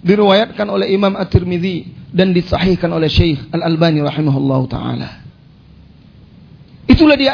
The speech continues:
tangisan kerana takut kepada Allah. Tangisan para malaikat Al-Muqarrabun,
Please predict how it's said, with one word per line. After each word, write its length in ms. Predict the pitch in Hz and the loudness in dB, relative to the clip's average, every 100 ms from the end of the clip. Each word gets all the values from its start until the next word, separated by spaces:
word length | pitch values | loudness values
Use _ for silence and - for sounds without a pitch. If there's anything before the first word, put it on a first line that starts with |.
| 262 | 0
tangisan 320 | 294 254 247 | -2 -2 -4
kerana 240 | 240 247 | -4 -2
takut 240 | 240 233 277 | -2 -4 -8
kepada 320 | 208 233 240 | -4 -2 0
Allah. 400 | 233 277 277 - - - _ - _ - - - - - - - - - - - - | 2 0 0 -8 -18 -20 _ -20 _ -20 -20 -20 -20 -20 -20 -20 -20 -20 -20 -20 0
Tangisan 480 | 202 277 - 269 | 4 6 6 4
para 240 | 254 269 269 262 | 4 4 4 4
malaikat 580 | 269 277 - 302 - - _ - - - - - - - - - - - - - - - - - - - | 4 2 0 -4 -4 -18 _ -20 -20 -20 -20 -20 -20 -20 -20 -20 -20 -20 -20 -20 -20 -20 -20 -20 -14 2
Al-Muqarrabun, 960 | 208 262 262 262 277 302 330 269 190 | 4 6 4 4 4 4 0 -2 -8